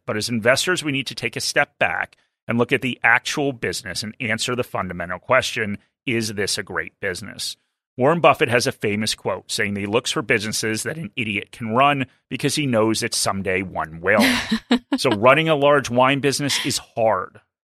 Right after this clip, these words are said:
Speaker 1: Comparatively, running a large beer business with amazing brands is a lot easier. The other thing that I hope people learned is how to think about valuation.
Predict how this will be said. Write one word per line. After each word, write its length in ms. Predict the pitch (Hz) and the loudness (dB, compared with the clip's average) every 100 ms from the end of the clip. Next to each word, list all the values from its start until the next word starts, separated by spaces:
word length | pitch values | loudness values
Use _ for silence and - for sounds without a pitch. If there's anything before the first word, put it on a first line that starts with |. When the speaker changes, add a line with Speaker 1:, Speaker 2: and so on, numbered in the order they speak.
| - | -12
Speaker 1:
Comparatively, 760 | 113 - 147 151 160 147 170 | -10 0 2 4 2 2 0
running 320 | 170 110 123 | 0 0 2
a 60 | 120 | 2
large 420 | 110 104 107 - | 2 2 0 -4
beer 240 | 120 139 160 | 2 4 4
business 420 | 147 147 156 - | 2 2 -2 -4
with 120 | 110 | -4
amazing 460 | 101 110 131 123 107 | -2 0 0 0 0
brands 460 | 123 135 139 135 | 2 2 0 -2
is 160 | - 110 | -6 -6
a 60 | |
lot 260 | 98 95 92 | 0 0 0
easier. 460 | 104 127 101 98 - _ _ _ _ _ | 0 -2 -2 -8 -12 _ _ _ _ _
The 80 | 117 | 2
other 180 | 147 175 | 4 2
thing 160 | 185 | 0
that 120 | 170 156 | 2 4
I 60 | |
hope 160 | 131 131 | 2 0
people 220 | 131 123 | -4 -2
learned 320 | 104 92 95 | -2 -2 -4
is 160 | - 110 | -8 -4
how 180 | 110 110 | 0 0
to 80 | 123 | -2
think 260 | - 104 | -8 -8
about 300 | 92 92 95 | -4 -4 -2
valuation. 760 | 92 87 90 101 120 - - | -2 -2 -2 0 2 0 -8